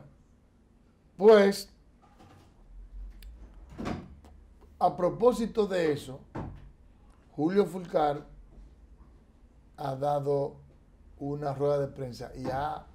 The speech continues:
colocado varios tweets en la cual dice que serán sometidos a la justicia los que están difamando a Roberto Fulcar y a su familia, porque lo están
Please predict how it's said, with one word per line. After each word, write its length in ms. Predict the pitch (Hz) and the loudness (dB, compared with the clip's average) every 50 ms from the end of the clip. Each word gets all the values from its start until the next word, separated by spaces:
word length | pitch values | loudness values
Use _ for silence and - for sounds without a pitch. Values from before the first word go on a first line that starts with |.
| - - | -18 -4
colocado 580 | - 143 143 143 131 143 - 147 147 147 143 131 | -2 0 0 0 -2 -4 -4 -4 -2 0 0 -2
varios 320 | 131 139 139 139 135 - | -2 -4 -4 -4 -6 -10
tweets 380 | - 165 180 180 147 - - - - - - - - - - - - - - - | -10 -10 -8 -8 -8 -10 -12 -16 -20 -20 -20 -20 -20 -20 -20 -20 -20 -20 -14 -10
en 140 | 151 151 151 | -8 -6 -4
la 160 | 147 139 139 | -4 -4 -6
cual 360 | - - 151 165 175 175 160 | -6 -4 -2 0 0 0 -2
dice 380 | 156 170 160 143 - 156 139 139 | -4 -4 -4 -4 -6 -8 -10 -8
que 360 | - 160 156 156 156 160 - - - - - - - - - | -2 0 2 2 2 0 -4 -10 -20 -20 -20 -20 -20 -20 -20
serán 420 | - - 180 170 160 180 220 247 | -4 2 4 6 8 8 8 6
sometidos 760 | 220 - 247 240 233 233 214 - - 185 175 170 175 170 147 151 | 8 6 6 8 8 6 4 4 0 -2 -2 -2 -2 -2 -2 -2
a 40 | |
la 120 | 143 143 143 | 0 0 -2
justicia 600 | 147 160 143 - - 139 123 107 - 135 135 - - - - - - - - - - - | -2 -6 -10 -8 -8 -8 -8 -8 -12 -16 -18 -18 -20 -20 -20 -20 -20 -20 -20 -20 -20 -10
los 280 | - 139 147 151 147 - | 0 2 2 2 2 0
que 100 | - 151 | -4 -4
están 440 | 143 - - 165 170 165 151 139 131 | -4 -2 -2 -2 -2 -2 -4 -6 -4
difamando 960 | 160 190 190 190 - 175 151 139 139 147 165 170 165 151 131 113 107 - - - - - - - _ - - - - - - - - | -2 -2 -2 -2 -2 -4 -4 -2 -2 -2 -2 -2 -2 -4 -6 -10 -12 -14 -16 -20 -20 -20 -20 -20 _ -20 -20 -20 -20 -20 -20 -14 -8
a 100 | 127 131 | -6 -4
Roberto 580 | 131 131 131 123 127 143 143 143 - - 156 147 | -4 -4 -4 -2 -2 -2 -2 -2 -2 -4 -4 -2
Fulcar 520 | - 143 143 143 - 143 135 127 127 131 - - - - - - - - - - - - | -4 -8 -12 -10 -6 -4 -4 -4 -4 -8 -12 -16 -20 -20 -20 -20 -20 -20 -20 -20 -18 -8
y 100 | 151 151 | -6 -4
a 60 | 139 | -4
su 220 | 139 - - 175 | -4 -4 -4 -4
familia, 600 | 139 175 180 175 170 175 165 156 147 151 185 185 - - - - - - - - - - - - - - - - | 0 0 0 2 2 0 -2 -2 -4 -6 -10 -12 -16 -18 -20 -20 -20 -20 -20 -20 -20 -20 -20 -20 -20 -20 -20 -14
porque 260 | - 131 131 123 135 135 | -12 -10 -8 -6 -6 -6
lo 80 | 131 | -6
están 580 | 123 104 - 139 143 151 151 151 156 151 156 | -8 -8 -6 -4 -4 -4 -4 -6 -8 -12 -14